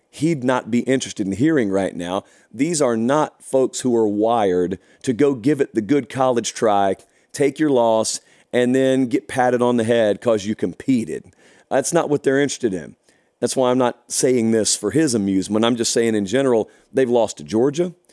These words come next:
and they've lost to L S U, and turnovers late probably cost them in both games. And that's it. They've,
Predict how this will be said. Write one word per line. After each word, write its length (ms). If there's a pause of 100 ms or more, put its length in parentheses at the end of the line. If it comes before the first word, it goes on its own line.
(180)
and 120
they've 140
lost 260
to 140
L 140
S 200
U, 320 (560)
and 460
turnovers 640
late 480
probably 380
cost 300
them 120
in 80
both 240
games. 340 (240)
And 80
that's 180
it. 340 (220)
They've, 360